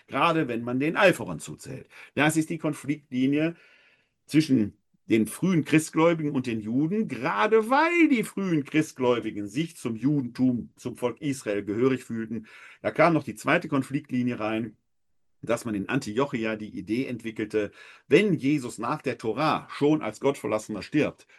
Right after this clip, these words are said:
Gott selber aber in der Auferstehung zeigt, „Ich gehe über die von mir gestiftete Weisung, über die von mir gestiftete Tora heraus und setze damit das Zeichen, die alleine ist nicht seligmachend“, dann ist doch jetzt offenkundig die,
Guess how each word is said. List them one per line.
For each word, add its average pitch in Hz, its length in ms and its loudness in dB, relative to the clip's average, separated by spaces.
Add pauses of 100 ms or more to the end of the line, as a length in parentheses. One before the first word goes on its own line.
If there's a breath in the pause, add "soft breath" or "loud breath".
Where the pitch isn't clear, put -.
Gott 160 200 2
selber 175 480 2
aber 110 240 -2
in 107 60 -4
der 110 180 -2
Auferstehung 131 600 0
zeigt, 127 460 -2 (280 soft breath)
„Ich - 460 2
gehe 170 440 2
über 233 400 4
die 214 180 -2
von 147 240 0
mir 208 160 0
gestiftete 160 680 -4
Weisung, 156 440 2
über 190 220 0
die 151 100 0
von 139 220 2
mir 175 160 -2
gestiftete 147 560 -6
Tora 139 280 -2
heraus 143 300 -2
und 135 120 -2
setze 151 280 -4
damit 170 400 2
das 123 160 -2
Zeichen, 156 400 0 (320 loud breath)
die 202 320 -4
alleine 165 460 2
ist 151 260 -8
nicht 131 160 -2
seligmachend“, 147 580 0 (300 loud breath)
dann 131 160 -2
ist - 200 -4
doch 139 120 0
jetzt 208 300 0
offenkundig 160 640 -4
die, 311 360 -8